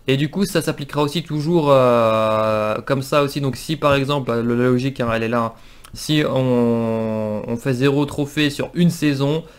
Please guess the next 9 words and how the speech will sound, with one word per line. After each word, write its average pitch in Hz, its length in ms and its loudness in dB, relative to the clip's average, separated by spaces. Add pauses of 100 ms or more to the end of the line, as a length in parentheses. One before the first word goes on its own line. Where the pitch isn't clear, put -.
(160)
comme 123 140 -2
on 123 40 2
prend 135 160 0
des 131 120 2
grosses 127 240 0
équipes, 147 380 -6 (420)
eh 110 100 -4
ben, 113 440 0
euh, 107 600 -4